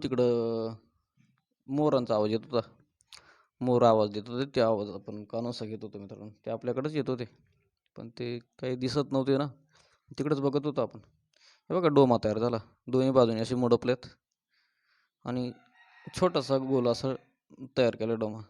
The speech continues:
आपली पिशवी फाटली होती ना जाताना, आंबळं रस्त्याने पडू नये म्हणून मग या डोम्याचा उपयोग करू आपण. आता घरी घेऊन जाऊ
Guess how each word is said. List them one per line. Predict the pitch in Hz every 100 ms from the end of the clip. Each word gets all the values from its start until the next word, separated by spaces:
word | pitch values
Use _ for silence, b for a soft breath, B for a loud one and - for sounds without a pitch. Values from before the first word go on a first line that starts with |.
| 123
आपली | 117 -
पिशवी | 117 127 127
फाटली | 135 139 123
होती | 123
ना | 143
जाताना, | 131 123 120 117
आंबळं | 117 127
रस्त्याने | 123 120 131 123
पडू | - 123
नये | 120 127
म्हणून | 127 123 113
मग | 113 117 _ b b b b b -
या | 143
डोम्याचा | 135 139 120 113
उपयोग | 110 - 110
करू | 113 104
आपण. | 104 104
आता | 101 123 120 117 131 117
घरी | 127 113
घेऊन | 113 110
जाऊ | 98